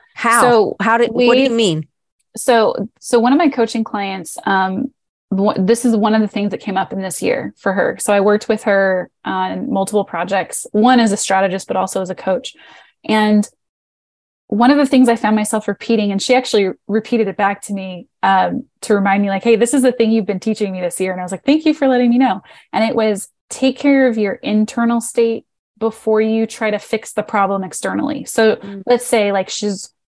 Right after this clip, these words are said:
Speaker 2: was feeling really unprepared, or I'm feeling really unprepared. Like, how do I make sure I'm gonna, 'cause that's the thing, right? We gotta get all the info,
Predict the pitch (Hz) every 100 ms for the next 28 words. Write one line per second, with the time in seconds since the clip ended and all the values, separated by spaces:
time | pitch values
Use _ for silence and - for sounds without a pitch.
0 | _ _ _ 214 208 - _ - 233 214
1 | 208 220 214 214 202 214 196 185 220 220
2 | 233 208 196 202 202 202 - 202 185 175
3 | 214 233 226 214 220 - 226 208 202 208
4 | 190 175 - 226 196 202 - 254 302 285
5 | 233 220 202 185 185 190 208 214 226 226
6 | - 226